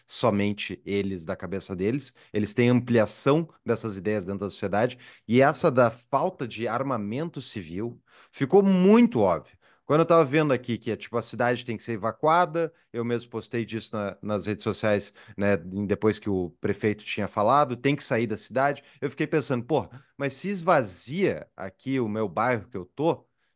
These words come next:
e eu, cara, eu não tenho arma, não, não sou cac, e se eu fosse, nem poderia ser cac hoje em dia." E daí, tipo,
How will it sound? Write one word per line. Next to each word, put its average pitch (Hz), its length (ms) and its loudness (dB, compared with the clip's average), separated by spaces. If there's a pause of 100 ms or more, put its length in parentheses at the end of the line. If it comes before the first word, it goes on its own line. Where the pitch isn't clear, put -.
(120)
e 120 100 -4
eu, 131 140 -8
cara, 208 220 0
eu 147 40 -2
não 110 120 -2
tenho 131 240 0
arma, 180 320 2
não, 80 120 -14
não 92 260 -12
sou 185 200 -2
cac, 101 340 -6 (380)
e 92 300 -8
se - 160 -4
eu 98 40 -2
fosse, 123 360 2
nem 139 140 6
poderia 175 420 6
ser - 180 0
cac 127 320 -2
hoje 117 180 -4
em 139 60 -4
dia." 113 300 -4 (280)
E 120 80 -8
daí, 127 140 0
tipo, 131 220 -6